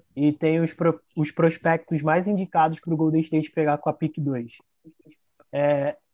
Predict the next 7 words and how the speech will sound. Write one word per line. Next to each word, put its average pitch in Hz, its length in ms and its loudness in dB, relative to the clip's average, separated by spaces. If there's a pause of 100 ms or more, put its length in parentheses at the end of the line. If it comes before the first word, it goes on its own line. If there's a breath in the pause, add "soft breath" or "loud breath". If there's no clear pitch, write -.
(120)
eu 156 100 0
vou 175 100 2
falar 160 380 4
elas 151 280 2
aqui 156 400 0 (600)
e 165 80 -2
vocês 156 640 2